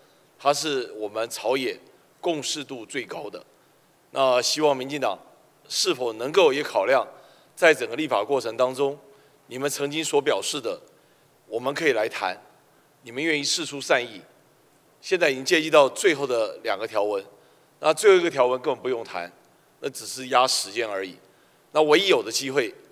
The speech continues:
就是在整个修法过程当中，到底民进党有没有施出一丝善意，还是完全像坦克车似的，照你们的意志压过了劳工，压过了在野党，完全没有任何其他方的意见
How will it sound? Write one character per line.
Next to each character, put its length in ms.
就 120
是 60
在 140
整 180
个 100
修 140
法 160
过 140
程 80
当 120
中， 240
到 180
底 140
民 140
进 100
党 180
有 80
没 120
有 100
施 240
出 180
一 80
丝 160
善 240
意， 160
还 160
是 140
完 180
全 140
像 160
坦 160
克 160
车 180
似 200
的， 180
照 180
你 60
们 80
的 100
意 160
志 240
压 220
过 200
了 80
劳 180
工， 260
压 160
过 160
了 100
在 160
野 140
党， 180
完 260
全 240
没 140
有 120
任 220
何 380
其 200
他 160
方 160
的 60
意 100
见 240